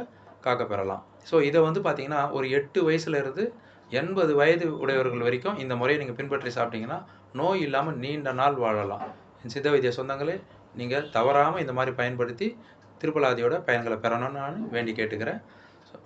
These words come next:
<clears throat> நம்மளோட நோக்கம் வீட்டுக்கு ஒரு சித்த வைத்தியர்.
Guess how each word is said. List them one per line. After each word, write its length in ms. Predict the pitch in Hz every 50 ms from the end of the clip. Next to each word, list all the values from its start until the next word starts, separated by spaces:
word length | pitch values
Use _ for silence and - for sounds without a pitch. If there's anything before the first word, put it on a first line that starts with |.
| - - -
<clears throat> 440 | 131 147 165 151 127 123 120 - -
நம்மளோட 300 | 135 143 143 143 135 131
நோக்கம் 360 | 123 123 120 - - 202 247 - - - - -
வீட்டுக்கு 280 | - 139 139 - 120 120
ஒரு 100 | 110 104
சித்த 160 | 113 107 113 107
வைத்தியர். 380 | 104 101 98 98 95 98 -